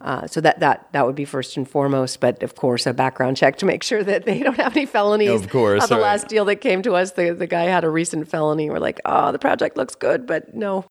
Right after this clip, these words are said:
Speaker 2: Yeah, it's awesome. Yep. And, you know, Ben Franklin way back when said, "Diligence is the mother of good luck." But we believe that due diligence is definitely the mother of real estate success.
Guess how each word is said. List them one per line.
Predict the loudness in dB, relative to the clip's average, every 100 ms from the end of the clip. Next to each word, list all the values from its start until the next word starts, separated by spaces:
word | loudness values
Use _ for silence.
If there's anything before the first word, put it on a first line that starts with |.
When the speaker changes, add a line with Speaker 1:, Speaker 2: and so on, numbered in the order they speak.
| _ -2
Speaker 2:
Yeah, | 2 2 0 -2
it's | -2 0
awesome. | 0 -2 -6 -2
Yep. | -2 -2
And, | -2 0
you | 2
know, | 0
Ben | 2 0 2
Franklin | 0 0 0 2
way | 2
back | 4 0 0
when | 0 0
said, | 0 -4 0
"Diligence | 0 2 2 0 0
is | -2 -4
the |
mother | 0 0 2 0
of | 0
good | -2 2
luck." | 2 2 -2 -20 _ _ _ 0
But | 2
we | 4 2
believe | 4 4 2 2
that | -2 -2
due | -2 0
diligence | 2 0 0 0 -2 -2
is | -6 -6
definitely | 0 -2 0 -4 0 -2
the | -2
mother | 0 0 2 0
of | 0 -2
real | 2 2
estate | 0 0 -2 -2
success. | -4 0 0 2 -2